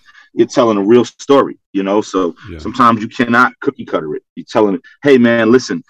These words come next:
Speaker 1: this thing got bad over here last night. They put us out of our homes." Or, "Hey,
Speaker 2: Yeah.
Speaker 1: man, listen, these guys, they were broken. They had no money. They had to go in that place and kick the door down." And they,
Speaker 2: Yeah.
Speaker 1: you're telling that story. You can't, you can't do that at Disney. It's, if, if someone's told you a house burned down,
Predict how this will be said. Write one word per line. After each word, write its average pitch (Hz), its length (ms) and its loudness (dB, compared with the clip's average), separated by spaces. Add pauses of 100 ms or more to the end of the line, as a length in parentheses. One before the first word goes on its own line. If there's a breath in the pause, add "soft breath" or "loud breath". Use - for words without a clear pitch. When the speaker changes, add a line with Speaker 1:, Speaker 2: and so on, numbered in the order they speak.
(180 soft breath)
Speaker 1:
this 160 160 0
thing 143 240 2
got 87 180 -2
bad 135 260 0
over 104 180 0
here 107 120 0
last 98 380 -4
night. 101 180 -6
They 139 120 -4
put 135 200 -2
us 117 140 -4
out 117 140 0
of 95 80 -8
our 92 200 -6
homes." 104 380 -4
Or, 90 160 -10 (260 soft breath)
"Hey, 143 200 -2
Speaker 2:
Yeah. 135 40 4
Speaker 1:
man, 120 280 2
listen, 120 260 -4
these 135 200 -4
guys, 131 420 -4 (220)
they 143 100 2
were 117 100 0
broken. 135 420 -2
They 131 120 -4
had 123 120 -4
no 110 120 -12
money. 127 180 -4
They 127 100 -6
had 139 120 -8
to 85 80 -16
go 127 260 -4
in 120 60 -4
that 113 160 -12
place 127 180 -6
and 131 100 -16
kick 135 200 -10
the - 80 -16
door 143 260 2
down." 95 240 -6
And 90 100 -8
they, 127 140 -4 (380 soft breath)
Speaker 2:
Yeah. 80 160 -12
Speaker 1:
you're 127 120 2
telling 151 280 -2
that 123 180 -6
story. 117 440 -2
You 101 180 -14
can't, 135 320 -6
you 120 100 -14
can't 147 220 -8
do 135 120 4
that 127 120 0
at 104 160 -4
Disney. 104 380 -4 (120)
It's, - 220 -14
if, 90 100 -6 (480 loud breath)
if 107 160 -2
someone's 147 400 0
told 139 300 2
you 117 100 2
a 107 60 0
house 127 280 2
burned 107 240 -2
down, 95 400 -2